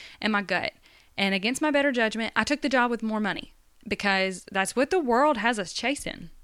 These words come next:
right? More money, more fame, more fame and fortune. That's what, that's what the world wants. That's what the world tells us that we need in order to live.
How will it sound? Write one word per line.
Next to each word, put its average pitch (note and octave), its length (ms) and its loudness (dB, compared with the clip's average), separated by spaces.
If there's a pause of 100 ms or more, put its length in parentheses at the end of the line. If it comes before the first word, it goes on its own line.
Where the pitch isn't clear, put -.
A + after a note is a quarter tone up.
(140)
right? G3+ 260 2 (460)
More G3+ 140 2
money, A3 540 0 (300)
more G3 320 0
fame, B3+ 760 2 (140)
more G3+ 440 -2
fame D#4 260 0
and D#4 140 0
fortune. B3 480 -4 (120)
That's - 200 -8
what, E4 240 0
that's C#4+ 180 -2
what E4 140 -2
the D#4+ 60 -2
world G#3 360 0
wants. F3 380 -8
That's G#3+ 240 -2
what D4+ 140 -2
the C#4+ 80 -2
world B3 340 -2
tells A#3 320 -4
us G3 240 -4 (340)
that G3 220 0
we A3+ 340 2
need A3 640 2 (220)
in F#3+ 260 -4
order G3+ 300 0
to G3 160 -6
live. F#3 500 -6